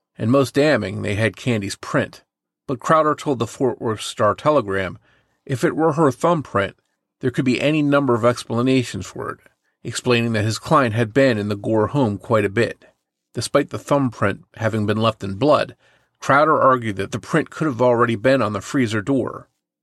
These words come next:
only to end up smeared with blood. Another reason this was going to be an uphill battle for Dan Crowder was because he had never tried a criminal case before.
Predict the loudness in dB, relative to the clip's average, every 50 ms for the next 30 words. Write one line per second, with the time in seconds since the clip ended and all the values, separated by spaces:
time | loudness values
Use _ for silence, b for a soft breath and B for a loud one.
0 | _ 0 2 2 2 2 0 2 2 0 2 2 2 2 2 2 0 -2 -6 -8
1 | -6 -2 0 2 2 2 0 -4 -16 -10 -4 -2 0 0 0 -2 -6 -18 -20 _
2 | _ _ _ _ _ _ _ 0 2 4 4 4 6 4 4 4 4 4 2 2
3 | 0 -2 -2 -4 -4 -8 -8 -4 -4 -2 -2 -2 -2 -2 -2 -2 -2 -2 -4 -4
4 | -4 -4 -2 0 2 2 2 0 0 -4 -6 -4 -2 -2 -2 -4 -4 -4 -2 0
5 | 0 0 -2 -4 -8 -12 _ _ b b b b b _ -8 -6 -4 -4 -4 -2
6 | -2 -2 0 2 2 2 2 2 2 2 2 0 -2 0 0 2 2 2 2 -2
7 | -2 -2 -2 0 0 -2 -4 -6 -4 0 0 0 0 -2 -8 -14 -14 -14 -14 -14
8 | -14 -16 -18